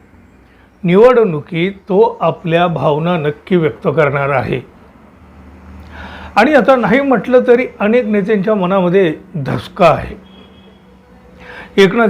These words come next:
शिंदे यांनी शिवसेना फोडली आणि हिसकावून घेतली.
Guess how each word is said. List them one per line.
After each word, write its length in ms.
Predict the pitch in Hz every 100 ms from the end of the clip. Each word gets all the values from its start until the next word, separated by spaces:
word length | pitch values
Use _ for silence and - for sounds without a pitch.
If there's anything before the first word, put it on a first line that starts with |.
| -
शिंदे 200 | 202 208
यांनी 220 | 202 208
शिवसेना 400 | 196 185 196 190
फोडली 440 | 180 185 180 208 208 - - _ -
आणि 160 | 185 180
हिसकावून 420 | 175 - 185 185
घेतली. 360 | 180 160 190